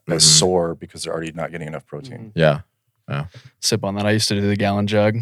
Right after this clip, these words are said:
Speaker 1: I did
Speaker 2: Dude,
Speaker 1: too.
Speaker 2: same.
Speaker 1: I think
Speaker 2: I used to put, like,
Speaker 1: electrolytes,
Speaker 2: three
Speaker 1: though.
Speaker 2: scoops. I'm like,
Speaker 1: Yeah.
Speaker 2: "Oh, it's
Speaker 3: Yep.
Speaker 2: gonna help me grow."
Speaker 3: Cherry limeade flavor, dude.
Speaker 2: Ooh, is
Speaker 3: I
Speaker 2: that
Speaker 3: got my
Speaker 2: the
Speaker 3: water in, water in every day. It was like, uh,
Speaker 2: Evogen flavor?
Speaker 3: Yeah,
Speaker 2: Yeah.
Speaker 3: it was
Speaker 1: Oh,
Speaker 3: Evogen.
Speaker 1: man.
Speaker 3: <laughs>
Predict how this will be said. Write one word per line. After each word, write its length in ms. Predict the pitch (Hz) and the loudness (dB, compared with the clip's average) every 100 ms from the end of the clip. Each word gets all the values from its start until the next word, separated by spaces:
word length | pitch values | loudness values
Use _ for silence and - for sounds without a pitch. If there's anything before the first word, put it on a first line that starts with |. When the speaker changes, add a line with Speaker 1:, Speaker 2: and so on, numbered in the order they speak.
| - - - | -8 -20 -4
Speaker 1:
I 100 | 117 | 4
did 140 | 143 101 | 6 8
Speaker 2:
Dude, 260 | 98 156 | 8 8
Speaker 1:
too. 60 | 143 | 8
Speaker 2:
same. 420 | 87 87 87 76 - _ - | 6 6 4 0 -8 _ 0
Speaker 1:
I 80 | 120 | 4
think 180 | 180 170 | 4 6
Speaker 2:
I 60 | |
used 140 | 117 127 | 8 8
to 40 | |
put, 180 | 120 117 | 8 8
like, 140 | 110 95 | 8 6
Speaker 1:
electrolytes, 80 | - | 2
Speaker 2:
three 160 | 104 | 4
Speaker 1:
though. 40 | 104 | 6
Speaker 2:
scoops. 380 | - 110 92 82 | 4 4 2 0
I'm 80 | |
like, 140 | 85 - | -2 0
Speaker 1:
Yeah. 60 | 123 | 4
Speaker 2:
"Oh, 60 | |
it's 100 | 123 | 6
Speaker 3:
Yep. 60 | 117 120 | 6 6
Speaker 2:
gonna 60 | 123 | 2
help 100 | 123 | 2
me 80 | |
grow." 400 | 120 127 127 110 107 | 0 2 2 2 4
Speaker 3:
Cherry 280 | - 127 | 8 8
limeade 340 | 123 120 120 117 | 10 8 6 6
flavor, 260 | 117 107 | 4 4
dude. 280 | 110 110 117 - _ - | 4 2 2 -4 _ 0
Speaker 2:
Ooh, 220 | 107 135 107 | 4 6 8
is 60 | |
Speaker 3:
I 20 | 127 | 8
Speaker 2:
that 60 | |
Speaker 3:
got 80 | 127 | 8
my 60 | 120 | 8
Speaker 2:
the 60 | |
Speaker 3:
water 220 | 113 113 110 | 8 6 6
in, 140 | 110 - - - | 2 -2 -8 0
water 220 | 113 110 | 2 4
in 80 | 107 | 2
every 120 | 107 | 2
day. 140 | 107 101 | 2 6
It 40 | |
was 120 | 127 | 8
like, 200 | 120 113 | 6 4
uh, 360 | 117 110 104 95 - | 2 2 2 -2 -4
Speaker 2:
Evogen 480 | 101 101 104 113 110 | 2 6 6 6 4
flavor? 300 | 120 117 123 127 | 4 4 4 6
Speaker 3:
Yeah, 300 | 110 110 120 | 6 6 6
Speaker 2:
Yeah. 180 | - - | 8 10
Speaker 3:
it 40 | |
was 220 | 175 165 | 10 8
Speaker 1:
Oh, 120 | - | 6
Speaker 3:
Evogen. 640 | 220 254 254 214 - 285 - | 6 6 8 6 6 0 4
Speaker 1:
man. 100 | - | 2
Speaker 3:
<laughs> 200 | - | 2